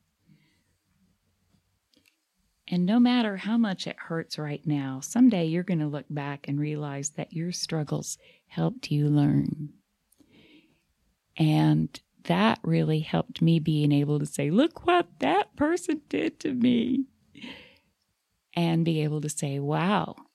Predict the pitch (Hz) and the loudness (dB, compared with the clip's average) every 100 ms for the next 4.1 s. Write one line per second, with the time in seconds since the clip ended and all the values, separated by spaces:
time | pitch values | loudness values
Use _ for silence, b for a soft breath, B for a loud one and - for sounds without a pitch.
0 | _ _ _ _ - 220 - - 208 196 | _ _ _ _ -4 -4 -2 -2 2 2
1 | 175 202 170 180 196 165 156 151 151 - | 2 2 2 2 2 0 0 0 -2 -4
2 | - 156 - - 147 - 139 143 - 143 | -6 -6 -6 -4 -6 -4 -8 -6 -2 0
3 | 139 139 - - 160 - 156 139 - - | 0 -4 -8 -2 -2 0 -2 -2 -8 -14